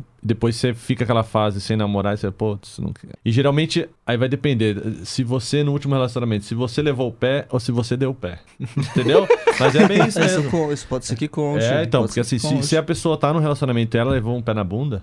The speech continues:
Speaker 1: cara, ela vai pensar mil, é, assim, vai ter um pé atrás sempre em cada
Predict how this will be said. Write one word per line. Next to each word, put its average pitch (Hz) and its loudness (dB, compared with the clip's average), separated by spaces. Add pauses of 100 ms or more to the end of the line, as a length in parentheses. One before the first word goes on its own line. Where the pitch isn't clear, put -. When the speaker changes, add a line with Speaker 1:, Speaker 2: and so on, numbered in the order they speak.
(160)
Speaker 1:
cara, 113 2
ela 95 0
vai 107 -2
pensar 113 0
mil, 101 0
é, 85 -4
assim, 95 -4 (140)
vai 107 0
ter 127 0
um 123 0
pé 127 2
atrás 120 -2
sempre 120 -6
em 104 -8
cada 101 -4